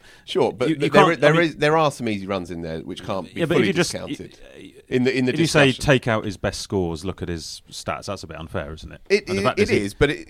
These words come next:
Speaker 1: if you take out the two hundreds from the eight that he's made against Zimbabwe, if you were to remove that, then it's a, it's a decent record rather than a,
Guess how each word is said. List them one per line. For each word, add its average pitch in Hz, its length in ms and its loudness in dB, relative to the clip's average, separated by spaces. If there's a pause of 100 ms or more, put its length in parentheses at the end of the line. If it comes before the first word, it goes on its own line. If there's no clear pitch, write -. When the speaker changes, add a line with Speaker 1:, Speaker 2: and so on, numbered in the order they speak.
Speaker 1:
if 151 180 -4
you 151 60 -8
take 147 320 -4
out 127 200 -2
the 110 60 -12
two 127 220 -4
hundreds 110 380 -4
from 110 180 -6
the 104 120 -4
eight 104 180 -2
that 92 100 -12
he's 95 140 -10
made 101 260 -2
against 87 320 -6
Zimbabwe, 87 500 -6
if - 100 -14
you 98 60 -10
were 92 80 -8
to 101 120 -12
remove 98 500 -6
that, - 240 -14 (760)
then 107 400 2
it's - 260 -10
a, 98 80 -10 (280)
it's 110 160 -10
a 113 40 -6
decent 113 380 -4
record 95 300 -6
rather 92 280 -4
than 87 180 -12
a, 85 140 -10